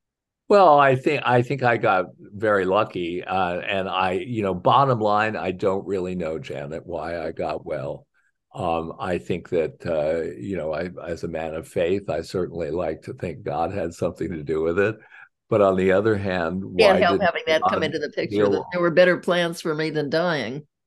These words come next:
Speaker 1: Yeah, but then why didn't God have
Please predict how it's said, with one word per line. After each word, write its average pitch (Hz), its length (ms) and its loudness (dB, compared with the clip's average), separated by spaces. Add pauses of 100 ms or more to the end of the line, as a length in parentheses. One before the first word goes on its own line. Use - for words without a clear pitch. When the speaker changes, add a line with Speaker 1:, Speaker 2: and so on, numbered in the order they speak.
(440)
Speaker 1:
Yeah, 104 560 2 (200)
but 113 300 2
then 113 220 0
why 120 240 2
didn't 110 320 -6
God 107 360 0
have 101 480 -4